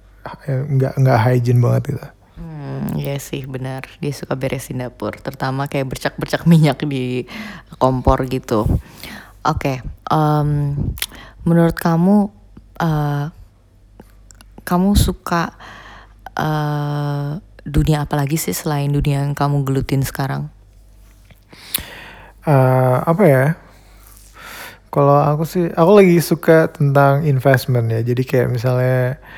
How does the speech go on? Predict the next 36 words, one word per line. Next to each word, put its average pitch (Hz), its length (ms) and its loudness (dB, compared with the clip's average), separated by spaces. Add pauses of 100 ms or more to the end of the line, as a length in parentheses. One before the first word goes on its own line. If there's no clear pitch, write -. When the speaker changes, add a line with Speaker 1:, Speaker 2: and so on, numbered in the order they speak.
(240)
Speaker 1:
eh, 123 640 0 (720)
apa 143 260 4
aja 175 140 8
gitu, 165 180 8
kayak 147 260 4
ekonomi, 143 720 2
apa 139 220 -2
ya, 151 100 2
misalnya 147 300 2
kayak 139 240 0
kita, 143 220 0 (260)
eh, 131 320 -2
lagi, 139 240 0
sekarang 165 260 4
lagi 143 300 4
pandemi 135 500 2
gini, 139 220 2
semua 131 480 0
bisnis 139 400 0
turun. 120 500 -2
Tapi 165 360 2 (480)
ada 156 400 4
bisnis 151 440 4
yang 147 240 4
sebenarnya 135 640 2
sustain 127 540 0
banget 117 420 -2
gitu. - 260 -12 (180)
Speaker 2:
Hmm. 185 320 -12
Speaker 1:
Dan 131 200 0 (200)
apa 131 300 0
sih, 156 240 0
dan 135 180 0
itu, 135 220 0 (180)
eh, 120 540 -6 (160)
kayak 123 380 0